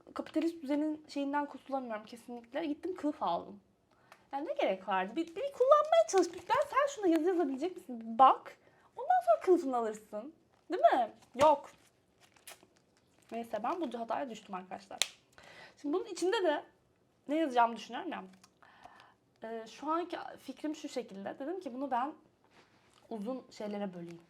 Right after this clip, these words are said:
Sütunlara böleyim. Dikey ajanda yapayım. Bir haftasını bir deneyeyim bakayım. Dikey kullanabiliyor muyum dedim. Abi sen çalışan Wix'in varken niye buna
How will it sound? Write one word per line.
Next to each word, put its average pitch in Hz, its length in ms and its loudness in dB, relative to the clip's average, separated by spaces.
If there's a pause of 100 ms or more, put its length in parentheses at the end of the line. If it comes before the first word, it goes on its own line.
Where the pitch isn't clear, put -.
(260)
Sütunlara 202 500 -10
böleyim. 175 320 -14 (280)
Dikey 208 280 -10
ajanda 170 360 -10
yapayım. 170 360 -18 (680)
Bir 202 80 -8
haftasını 185 640 -12
bir 220 100 -6
deneyeyim 196 300 -4
bakayım. 185 300 -10
Dikey 226 280 -10
kullanabiliyor 196 640 -6
muyum 175 300 -10
dedim. 180 220 -16 (1000)
Abi 262 160 0
sen 302 220 0
çalışan 269 680 -2
Wix'in 240 460 -10
varken 202 440 -2 (120)
niye 220 220 -8
buna 190 300 -2